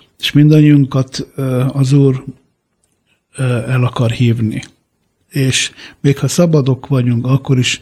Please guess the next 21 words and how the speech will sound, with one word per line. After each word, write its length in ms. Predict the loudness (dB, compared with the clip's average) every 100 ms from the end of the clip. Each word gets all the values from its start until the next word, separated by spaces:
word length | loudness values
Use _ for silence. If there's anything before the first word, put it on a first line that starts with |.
| -14 -20 _ -6
az 140 | 0
ördögnek 480 | 4 4 4 2 0
a 60 | -2
börtönébe 720 | 0 0 0 0 0 0 -4
ott 240 | -4 -6 -2
van 180 | -2 -2
az 140 | -2
ember, 360 | -2 -2 -2 -4
ha 220 | -6 -8
nem 260 | -8 -6
tér 280 | -6 -6 -4
meg. 460 | -4 -6 -8 -14 -16 _ _ _ _ -20 -14 -12 -10 -10 -10 -12 -14 -20 _
És 300 | -2 -2 0
a 120 | 2 2
második 460 | 2 2 0 -2
csoport, 640 | 0 -2 0 -2 -2 -6 -16 -6
amikor 600 | -2 -2 0 -2 -2 -8 _ _ _ _ _ -14 -2
mi-, 260 | 2 4
mielőtt 420 | 4 4 2 -2
elment 420 | 0 2 2 0 0
volna, 480 | -2 -2 0 0